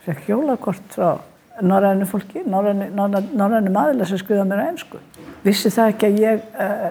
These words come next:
eh, ég er nokkuð sjóuð í Norðurlandamálum og það fannst mér vera, mér fannst það, mér fannst það miður. Það var, þetta var aðili sem átti að vita það að ég væri sjóuð í Norðurlandamálum. En,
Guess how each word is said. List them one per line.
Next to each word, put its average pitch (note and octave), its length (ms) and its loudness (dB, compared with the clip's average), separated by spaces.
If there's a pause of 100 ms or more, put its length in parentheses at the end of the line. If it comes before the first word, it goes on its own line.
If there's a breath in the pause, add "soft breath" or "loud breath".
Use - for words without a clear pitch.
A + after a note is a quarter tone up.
(120)
eh, G3 140 0 (1500 soft breath)
ég G#3 40 0
er G3+ 40 4
nokkuð F#3 280 4
sjóuð C4+ 380 4
í G#3 40 0
Norðurlandamálum A3 680 -2
og E3 280 2 (100)
það G3+ 200 -4
fannst G#3 180 -2
mér G3 140 0
vera, F3 320 0 (320)
mér G3+ 160 0
fannst G3+ 100 -6
það, F#3+ 280 -4
mér G3+ 60 -8
fannst G3 160 -4
það A3+ 60 2
miður. A3+ 360 4 (380)
Það G#3+ 340 -8
var, F#3+ 100 0
þetta - 240 -6
var E3+ 80 4
aðili F#3+ 340 2
sem G3+ 120 -4
átti E3+ 200 -2
að E3+ 60 0
vita F3 300 0
það D#3+ 180 -6
að D3+ 80 -8
ég D#3 180 -4
væri C#3+ 220 -10
sjóuð D3+ 280 -8
í D#3 60 -12
Norðurlandamálum. - 500 -14
En, A3 120 -4